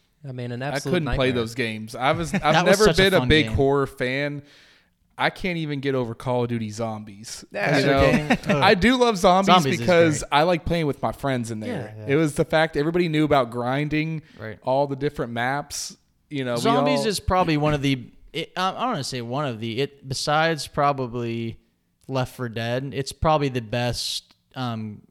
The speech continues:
Speaker 3: multiplayer horror game. 'Cause you, like you said,
Speaker 2: Yeah.
Speaker 3: you get to play with your friends.
Speaker 2: It's just the fact that all the different maps had different storylines.
Speaker 3: Yeah.
Speaker 2: It, I was always a big fan of the original four.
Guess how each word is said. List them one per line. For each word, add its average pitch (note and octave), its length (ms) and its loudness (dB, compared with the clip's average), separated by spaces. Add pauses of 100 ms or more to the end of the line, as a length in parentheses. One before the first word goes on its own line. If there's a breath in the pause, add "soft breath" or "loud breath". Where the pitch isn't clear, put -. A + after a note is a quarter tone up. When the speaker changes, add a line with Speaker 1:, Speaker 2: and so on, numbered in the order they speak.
(380)
Speaker 3:
multiplayer B2 880 -2
horror G2+ 320 -10
game. F#2+ 300 -16
'Cause D#3 200 -4
you, F3 120 -4
like F#3+ 160 0
you G3 60 -6
said, A3 200 -4
Speaker 2:
Yeah. D3+ 60 -8
Speaker 3:
you C3 60 -6
get C#3+ 80 0
to C3+ 60 -4
play D3 160 -2
with C3+ 120 -4
your A2 100 -10
friends. - 480 -16 (320)
Speaker 2:
It's C3+ 200 -8
just D#3+ 160 -6
the E3 80 -6
fact C3+ 300 -4
that A#2 240 -6 (320)
all C#3+ 280 2
the D3 100 -6
different C#3+ 340 -6
maps B2 320 -6
had A#2 100 -8
different A2+ 280 -10
storylines. C#3 880 -4 (320 loud breath)
Speaker 3:
Yeah. D3 100 0
Speaker 2:
It, - 280 -4
I G#3+ 180 2
was A3 180 2
always F#3 260 2
a D3+ 40 -2
big C#3 220 0
fan C#3+ 280 -2
of C#3 80 -4
the A#2+ 120 -2
original A#2 380 -6
four. A2 500 -10